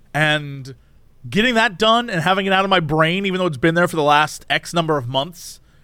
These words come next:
it, that feels great too. Like, making sure everything going into the new year is kinda like, "Well, I did that,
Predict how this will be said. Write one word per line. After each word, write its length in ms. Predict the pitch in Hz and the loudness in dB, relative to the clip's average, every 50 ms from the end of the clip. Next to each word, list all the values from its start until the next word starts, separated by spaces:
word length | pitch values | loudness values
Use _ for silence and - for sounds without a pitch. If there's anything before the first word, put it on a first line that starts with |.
| _ - - - | _ -20 -10 -4
it, 220 | - 190 190 170 165 | -2 0 0 2 2
that 340 | 175 190 214 254 277 - - | 2 2 2 0 -2 -2 0
feels 260 | 226 247 240 226 170 | 2 2 2 2 0
great 260 | - 240 240 247 185 | 0 0 0 0 0
too. 240 | - 294 302 381 392 - - - - - | 0 0 0 0 0 -4 -10 -20 -6 -2
Like, 160 | 190 208 190 | 0 0 0
making 400 | 190 202 240 262 262 - 349 294 | 0 0 0 0 0 -2 -8 -8
sure 500 | 214 - - 262 262 269 262 262 262 254 - _ _ _ - - - | -4 -2 2 2 4 4 4 2 0 -2 -8 _ _ _ -20 -6 0
everything 440 | 175 196 202 226 240 - 240 226 208 | 0 2 2 2 0 0 0 0 2
going 240 | 170 208 214 208 202 | 2 2 2 2 0
into 140 | 208 170 190 | -4 -2 -2
the 60 | 202 | 0
new 120 | 180 180 180 | 2 2 4
year 220 | 180 170 165 170 | 4 4 4 4
is 100 | 170 - | 4 2
kinda 240 | - 180 160 151 151 | 2 2 2 2 2
like, 300 | 139 135 131 123 117 - | 0 0 -2 -2 -4 -4
"Well, 140 | 117 127 127 | -4 -4 -4
I 80 | 117 | -4
did 220 | 104 107 110 104 107 | -6 -8 -12 -10 -6
that, 400 | 120 117 110 117 120 - - | -6 -6 -6 -6 -10 -12 -18